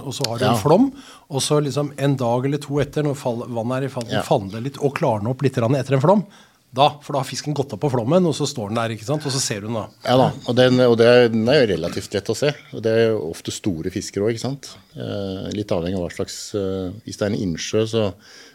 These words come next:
Speaker 2: er det avhengig av hva slags størrelse på fisken som er der, ikke sant? Mens i en, eh, sjøørretbekk da, som mange liker å gå og kikke litt i, så, så kan det jo fort være fisk på flere kilo, ikke sant? Som står der og, og stiller seg opp da. Og står typisk på litt, på dagen så står de på litt sånn,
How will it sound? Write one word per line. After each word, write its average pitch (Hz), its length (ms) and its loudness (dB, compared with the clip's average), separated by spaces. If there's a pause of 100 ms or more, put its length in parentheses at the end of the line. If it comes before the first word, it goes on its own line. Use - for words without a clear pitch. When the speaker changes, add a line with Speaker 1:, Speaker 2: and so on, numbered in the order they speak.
Speaker 2:
er 95 80 0
det 98 60 2
avhengig 95 240 0
av 95 60 -2
hva 85 120 -4
slags - 220 -8
størrelse 85 240 -4
på - 80 -10
fisken - 320 -10
som 104 180 -8
er 92 140 -2
der, 131 80 -2
ikke 120 80 -10
sant? 131 260 -6
Mens 104 280 -6
i 101 100 -2
en, 98 260 -2
eh, 95 540 -6
sjøørretbekk 92 640 0
da, 85 80 -6 (240)
som 104 200 -8
mange 90 240 -4
liker 90 360 -6
å - 20 -4
gå 87 80 -4
og 87 60 -6
kikke - 180 -10
litt 85 160 -6
i, 151 100 0
så, 113 460 -2 (540)
så 131 140 -4
kan 95 140 0
det 98 120 -2
jo 92 100 -12
fort - 100 -14
være 82 180 -10
fisk - 280 -12
på 87 180 -10
flere 85 300 -6
kilo, 90 320 -10
ikke 127 140 -12
sant? 113 160 -12
Som 113 120 -14
står 87 320 -8
der 87 100 -10
og, 92 260 -14
og 110 40 -14
stiller 76 320 -4
seg 82 160 -12
opp - 80 -20
da. - 80 -18 (300)
Og 104 80 -10
står 95 240 -6
typisk 90 340 -6
på 107 140 0
litt, - 320 -8 (640)
på 107 120 -2
dagen 95 200 0
så 110 140 -6
står 92 180 -4
de 92 60 -6
på 104 100 -4
litt 90 140 -4
sånn, 90 160 -6